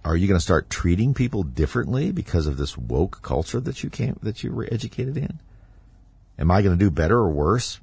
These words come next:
from you, the practitioner, because of some woke idea you had? I don't know. I know some schools are worse than others, so I'd, maybe I ought to know.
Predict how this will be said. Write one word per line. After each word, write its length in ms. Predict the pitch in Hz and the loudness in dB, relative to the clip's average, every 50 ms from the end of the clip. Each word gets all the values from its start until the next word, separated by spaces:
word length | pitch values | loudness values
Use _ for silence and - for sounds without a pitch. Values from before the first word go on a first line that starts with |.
| - - | -20 -20
from 400 | - - - - - 92 82 78 | -18 -16 -2 2 4 4 4 4
you, 460 | 76 71 76 80 92 123 185 233 185 - - - - - - - | 4 4 4 2 2 2 0 -4 -6 -10 -16 -20 -20 -20 -20 -10
the 340 | - 71 69 65 64 65 - - - | -4 -2 -2 -2 -2 -6 -8 -14 -6
practitioner, 640 | - 82 78 - - - 80 73 - - 107 143 - | -4 -2 -2 -2 -2 -4 -4 -2 -2 -4 -4 -4 -4
because 480 | - - - - - 85 85 87 95 - | -6 -8 -10 -2 2 2 2 2 2 0
of 400 | - 80 76 71 69 76 - - - - - - - - - - - - - - | -2 -2 -2 -2 -2 -4 -8 -14 -20 -20 -20 -20 -20 -20 -20 -20 -20 -20 -20 -20
some 560 | - - - - 85 78 76 64 64 - 50 | -14 -6 0 2 2 2 2 -2 -4 -10 -10
woke 360 | 50 55 71 98 107 - - - | -6 -2 0 0 0 -2 -8 -6
idea 360 | - 76 78 69 67 69 73 87 | -4 -4 -2 -2 0 0 0 0
you 180 | 104 113 117 | 0 -2 -2
had? 380 | - 113 135 165 180 185 160 147 - - - - - - - - - - - - - - - _ - - _ _ _ _ _ - | -2 -2 -2 -2 -6 -10 -14 -16 -20 -20 -20 -20 -20 -20 -20 -20 -20 -20 -20 -20 -20 -20 -20 _ -20 -20 _ _ _ _ _ -6
I 60 | - | -4
don't 160 | 95 143 185 | -2 -2 -2
know. 260 | 151 - - - 113 - - - - - - - - - - - - - - - - - | -4 -4 -6 -10 -10 -12 -16 -20 -20 -20 -20 -20 -20 -20 -20 -20 -20 -20 -20 -20 -10 -4
I 240 | - 69 73 73 69 | -2 0 0 0 0
know 240 | 57 67 87 95 | 0 2 4 4
some 220 | 90 - - 101 98 | 4 4 2 0 0
schools 320 | - - - 101 101 92 | 0 0 2 2 4 6
are 60 | 98 | 4
worse 320 | 87 82 92 104 107 - - | 6 6 6 6 6 4 0
than 100 | 101 92 | 0 2
others, 380 | 92 113 139 120 107 104 101 | 2 2 2 2 0 0 0
so 200 | - - - 73 | -2 -2 0 0
I'd, 200 | 71 71 - - | 0 0 -2 -4
maybe 300 | 78 67 64 65 65 80 | -4 -2 -2 0 2 4
I 160 | 82 92 117 127 | 4 4 2 2
ought 40 | |
to 100 | 135 143 | 0 0
know. 300 | 135 139 156 - 80 - | 0 0 -2 -4 -4 -8